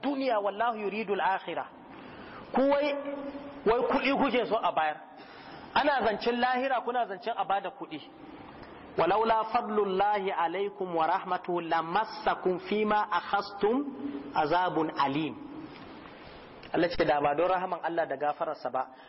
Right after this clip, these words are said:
wannan hukunci da decision din da kuka dauka kai da Abubakar,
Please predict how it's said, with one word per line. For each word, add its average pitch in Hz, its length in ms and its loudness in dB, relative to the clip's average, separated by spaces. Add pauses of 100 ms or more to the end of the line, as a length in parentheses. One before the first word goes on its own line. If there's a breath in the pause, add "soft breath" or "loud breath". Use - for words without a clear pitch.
(160 loud breath)
wannan 156 340 2
hukunci 208 480 0
da - 320 0
decision 185 480 0
din 190 120 -2
da 175 100 2
kuka 175 220 0
dauka 160 260 2
kai 160 140 -2
da 156 120 -2
Abubakar, 147 380 -2